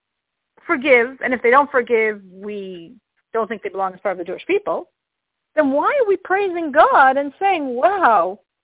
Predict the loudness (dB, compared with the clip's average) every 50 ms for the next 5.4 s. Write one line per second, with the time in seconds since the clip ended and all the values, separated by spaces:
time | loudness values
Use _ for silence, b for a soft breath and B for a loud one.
0 | _ _ _ _ _ _ _ -6 0 2 4 4 4 2 2 -2 -4 -4 -2 -2
1 | 0 2 4 4 4 4 2 -4 -4 -2 0 -4 -4 -4 -6 -12 -12 -12 -12 -12
2 | -12 -6 -4 -2 -2 -2 -4 -6 _ _ _ _ _ _ _ _ _ _ _ _
3 | _ -20 -14 -12 -12 -6 -4 -6 -4 -4 -4 -2 -2 -2 -2 -2 -4 0 2 2
4 | 2 2 0 -14 _ -6 -6 -4 -2 -4 -4 -4 -6 -6 -8 -8 -10 _ _ -10
5 | -8 -6 -6 -8 -8 -10 _